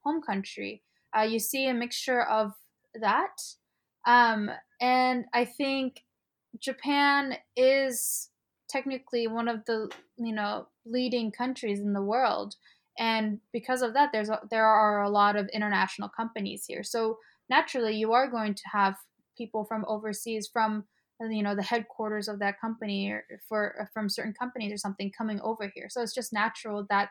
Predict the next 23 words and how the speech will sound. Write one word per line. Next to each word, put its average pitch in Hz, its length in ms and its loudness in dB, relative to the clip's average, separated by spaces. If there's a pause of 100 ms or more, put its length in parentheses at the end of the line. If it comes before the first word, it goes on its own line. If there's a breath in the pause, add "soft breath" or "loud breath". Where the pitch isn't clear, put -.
(140)
that 214 160 2
movement 214 600 0 (100)
is 220 240 -8
happening. 214 480 -6
And 240 100 0
it's 262 140 -4
a, 302 80 -2 (320)
it, 269 160 -10
it's 262 120 -8
a 302 60 2
whole 277 460 0
globalization 240 720 2
thing. 202 140 -4
I 208 100 0
don't 247 180 -2
think 240 140 -8
it's 208 140 -10
just - 280 -6
Japan 208 460 -6
that's 196 180 -8
seeing 208 360 -4
that. 196 180 -2 (580)
Um, 214 540 4